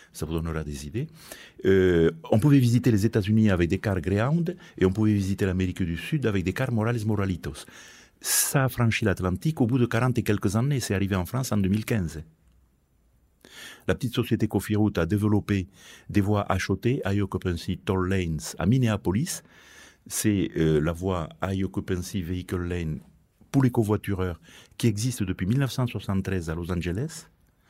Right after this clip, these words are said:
qui sont arrivés en France il y a quelques années seulement en tant que covoiturage, mais la voie achetée,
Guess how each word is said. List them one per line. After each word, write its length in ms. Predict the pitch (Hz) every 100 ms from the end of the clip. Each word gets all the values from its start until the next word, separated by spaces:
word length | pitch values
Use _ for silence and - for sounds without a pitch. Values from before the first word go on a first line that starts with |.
| - - - - - _ _ -
qui 100 | 98
sont 160 | 117
arrivés 260 | 113 113 110
en 100 | 104
France 340 | 101 104 98
il 60 | 90
y 20 |
a 60 | 82
quelques 320 | 110 104 101
années 180 | 101 98
seulement 380 | - 92 110
en 160 | 147 98
tant 160 | 95 92
que 100 | 117
covoiturage, 640 | 92 90 160 87 123 123
mais 100 | 104
la 120 | 98
voie 220 | 95 95
achetée, 460 | 85 - 80 135 180